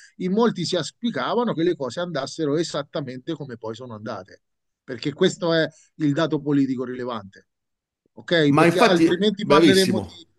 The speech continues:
Speaker 1: altrimenti parleremo di, no, eh, di, di cose che non possiamo dire fino in fondo, perché è chiaro che gli episodi di tortura, di pedofilia e di, li-, gli uccisioni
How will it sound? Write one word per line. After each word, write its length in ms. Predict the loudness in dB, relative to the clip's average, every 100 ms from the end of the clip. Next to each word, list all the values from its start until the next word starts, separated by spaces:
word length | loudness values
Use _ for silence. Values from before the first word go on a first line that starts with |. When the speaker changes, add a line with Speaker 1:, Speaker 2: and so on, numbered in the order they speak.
| _ _
Speaker 1:
altrimenti 540 | -4 -2 0 0 -2 -2
parleremo 560 | -2 -2 -2 -2 -6
di, 560 | -6 -6 -8 -12 -14 -6
no, 280 | -2 -2 -6
eh, 220 | -10 -8
di, 320 | -6 -4 -4 -8 _ -6
di 140 | -6
cose 440 | 0 2 2 0
che 180 | 2 0
non 340 | 0 -4 -4 -4
possiamo 540 | -6 -4 -6 -4 -4
dire 220 | -4 -4
fino 200 | -4 -4
in 100 | -4
fondo, 460 | -4 0 0 0 -2
perché 280 | -4 -10 -14
è 40 |
chiaro 380 | -6 -2 0 0
che 140 | -2 0
gli 120 | 0
episodi 400 | 0 -6 -6 -6
di 60 |
tortura, 440 | -6 -6 -6 -6 -4
di 100 | -6
pedofilia 680 | -6 -8 -6 -8 -4 -6 -6 -20 -20 -14
e 140 | -6 -2
di, 360 | 0 4 4
li-, 240 | 2 0 0
gli 120 | -2
uccisioni 600 | -4 -6 -6 -4 -2